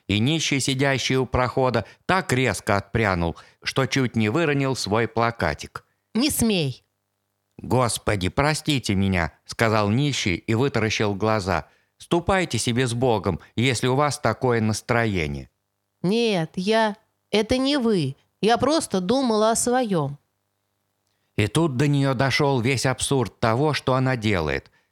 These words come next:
Speaker 1: Пытается объяснить свое состояние нищему, сидящему у входа в автовокзал.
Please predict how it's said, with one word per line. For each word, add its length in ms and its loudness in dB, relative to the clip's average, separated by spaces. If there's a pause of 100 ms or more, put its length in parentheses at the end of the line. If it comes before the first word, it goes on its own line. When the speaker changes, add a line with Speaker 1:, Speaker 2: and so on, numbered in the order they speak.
(240)
Speaker 1:
Пытается 580 0
объяснить 520 0
свое 340 0
состояние 800 0
нищему, 600 0 (120)
сидящему 720 0
у 20 -2
входа 460 0
в 80 2
автовокзал. 840 0